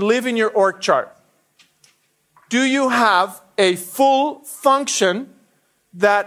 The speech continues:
has innovation as their job? You have marketing. Yeah, I heard a no somewhere. <laughs> You have marketing, you have finance. Guess what? You should have innovation. Then people say, "But Alex, innovation needs to be everywhere." Guess what? If you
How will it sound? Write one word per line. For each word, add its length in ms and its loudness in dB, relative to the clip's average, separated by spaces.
has 480 0
innovation 720 -2
as 260 0
their 160 0
job? 580 0
You 120 0
have 160 2
marketing. 560 0
Yeah, 160 0
I 100 2
heard 160 0
a 40 -2
no 280 2
somewhere. 540 -2
<laughs> 300 -8
You 40 2
have 120 0
marketing, 420 -2
you 40 0
have 140 0
finance. 420 0
Guess 240 -2
what? 180 0
You 80 -10
should 160 -6
have 160 0
innovation. 360 -4
Then 100 -8
people 220 -10
say, 140 -6
"But 100 -2
Alex, 400 0
innovation 380 -2
needs 160 -4
to 40 -12
be 100 -2
everywhere." 500 0
Guess 300 0
what? 240 2
If 140 -6
you 80 -4